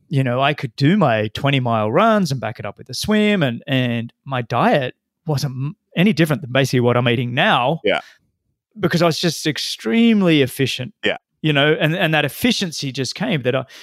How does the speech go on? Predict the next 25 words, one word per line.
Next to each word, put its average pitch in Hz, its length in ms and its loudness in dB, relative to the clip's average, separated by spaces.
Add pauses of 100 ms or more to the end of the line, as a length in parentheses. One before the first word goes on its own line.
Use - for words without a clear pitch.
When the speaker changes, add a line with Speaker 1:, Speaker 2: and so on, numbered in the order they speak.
(180)
Speaker 1:
I 240 100 2
wasn't 143 280 2
eating 180 240 4
much 135 200 -2
more 147 140 0
than 151 100 0
three 131 200 -2
thousand 127 280 -2
calories 131 320 0
a 156 60 -4
day. 160 400 0
Speaker 2:
Mm-hmm. - 160 -6
Speaker 1:
And 143 120 2
I 143 40 6
was 135 160 2
training, 156 580 0 (320)
like 127 160 -4
you 147 60 -8
said, 131 140 -2
that - 160 -8
twenty, 139 220 -6
twenty-five 127 400 -6
hours 123 220 -4
a 139 60 -6
week. - 320 0